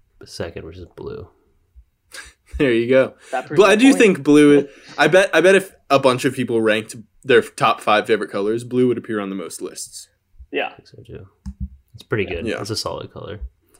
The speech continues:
Speaker 2: Okay. How do you deal with a serious problem, Ronick?
Speaker 1: I put my hands on a wall and I look back at the camera.
Speaker 2: <laughs> And you look back at the camera, which is
Speaker 3: <laughs>
Speaker 2: what?
Speaker 1: It's
Speaker 2: Can you, can either of you name all the people in this photo?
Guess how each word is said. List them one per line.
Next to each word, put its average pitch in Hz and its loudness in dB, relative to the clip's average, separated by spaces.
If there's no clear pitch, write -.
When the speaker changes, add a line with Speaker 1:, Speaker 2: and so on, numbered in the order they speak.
Speaker 2:
Okay. 123 2
How 170 -2
do 190 2
you 143 4
deal 104 0
with 90 -4
a 95 -14
serious 87 -6
problem, 87 -6
Ronick? 90 -10
Speaker 1:
I 117 -4
put 139 0
my 110 0
hands 107 -4
on 104 -2
a 101 -4
wall 90 -6
and 95 -8
I 92 -8
look 101 -6
back 87 -6
at - -10
the - -12
camera. 104 -8
Speaker 2:
<laughs> 170 2
And 131 0
you 107 2
look 110 2
back 117 0
at 107 0
the 110 -4
camera, 98 -6
which 101 -2
is 107 0
Speaker 3:
<laughs> - -20
Speaker 2:
what? 120 2
Speaker 1:
It's - -8
Speaker 2:
Can 190 6
you, 175 2
can 190 4
either 160 6
of 160 4
you 170 4
name 131 2
all 117 4
the 110 -2
people 117 -4
in 107 -4
this 101 -8
photo? 104 -4